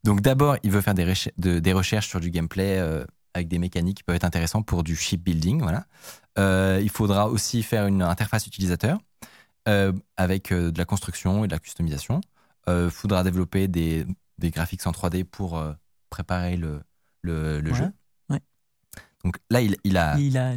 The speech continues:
Speaker 1: ajouté des tâches. Ensuite, il, il va repasser dans, il va recommencer son cycle avec, euh, avec une première action qui est, là du coup, une action, ça se voit avec le petit bouton play.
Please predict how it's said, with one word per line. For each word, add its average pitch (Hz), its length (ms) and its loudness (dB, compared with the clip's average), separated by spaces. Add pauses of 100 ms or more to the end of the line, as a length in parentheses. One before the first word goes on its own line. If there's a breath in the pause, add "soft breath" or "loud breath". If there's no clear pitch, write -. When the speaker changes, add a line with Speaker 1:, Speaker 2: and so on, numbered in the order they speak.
Speaker 1:
ajouté 107 280 2
des 90 100 0
tâches. - 280 -4 (640)
Ensuite, - 380 0 (400)
il, 92 160 2 (120)
il 92 100 0
va 80 240 2
repasser 123 460 2
dans, 90 140 0 (220)
il 180 80 -4
va 85 120 0
recommencer 117 340 2
son 87 160 -2
cycle - 240 -4 (600)
avec, 117 480 -2
euh, 90 580 0
avec 92 320 -2
une 80 220 -2
première 139 320 0
action 170 260 -4
qui - 240 -6
est, 139 180 -2 (400)
là 85 80 -6
du 87 120 -4
coup, - 240 -6 (320)
une 90 100 4
action, 143 280 -2
ça 95 120 -2
se 85 80 -6
voit 104 120 0
avec 92 120 -4
le 80 80 -4
petit - 180 -8
bouton 95 440 -4
play. 123 300 -2